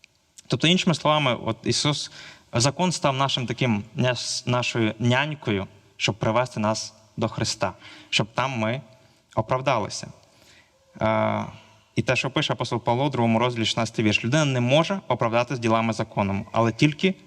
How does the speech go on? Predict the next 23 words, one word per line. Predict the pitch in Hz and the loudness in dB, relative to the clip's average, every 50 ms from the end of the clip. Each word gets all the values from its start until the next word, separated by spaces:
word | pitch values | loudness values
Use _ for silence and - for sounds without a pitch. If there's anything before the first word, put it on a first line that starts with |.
| _ - | _ 0
вірою | 113 123 135 143 147 143 | 2 4 4 4 2 0
Ісуса | 135 - 135 120 123 | 0 -2 -2 -2 -2
Христа». | 113 - 120 - - - 104 95 87 - - | -2 -2 -4 -4 -2 -4 -4 -4 -4 -6 -2
Ми | 117 117 | -2 -2
повірили | - - 117 120 127 120 120 117 | 0 2 2 4 4 4 4 2
в | 110 | 2
Ісуса | 107 - - - 113 | 0 -2 -4 -4 -4
Христа, | 104 - 110 107 - - 107 101 | -2 -2 -4 -4 -2 -2 0 -2
щоб | - - - 113 | -2 -4 -6 -6
оправдатись | - 107 - 117 113 113 120 127 - 165 165 - - 139 | -8 -4 0 0 2 2 2 0 0 -4 -8 -6 -2 -2
вірою | 131 123 127 120 | 0 0 0 -2
в | 117 120 | -2 -2
Христа, | - 123 113 - - 113 107 107 - _ - - - _ | -4 -4 -4 -4 -4 -6 -6 -6 -12 _ -20 -20 -20 _
а | _ 123 127 | _ -2 -2
не | 127 120 123 131 | 0 0 0 0
ділами | 139 139 147 131 120 117 110 110 | 2 2 2 2 2 0 0 0
закону. | 107 113 107 - 107 101 95 - - - - - - _ | -2 -4 -4 -2 -2 -2 -2 -4 -8 -16 -20 -20 -10 _
Бо | - 110 123 | 2 2 2
жодна | 113 - 147 139 135 139 147 147 | 2 2 2 2 2 0 0 0
людина | 143 139 113 120 117 113 113 117 - - - - _ _ _ _ _ _ _ _ | -2 0 0 0 0 0 -2 -4 -10 -16 -20 -20 _ _ _ _ _ _ _ _
не | 123 123 127 | 2 2 2
буде | 120 120 131 139 127 113 104 | 0 0 0 0 2 2 0
оправдана | - - - 117 117 123 120 110 104 107 | -2 -2 -2 -2 -2 -2 -2 -4 -4 -4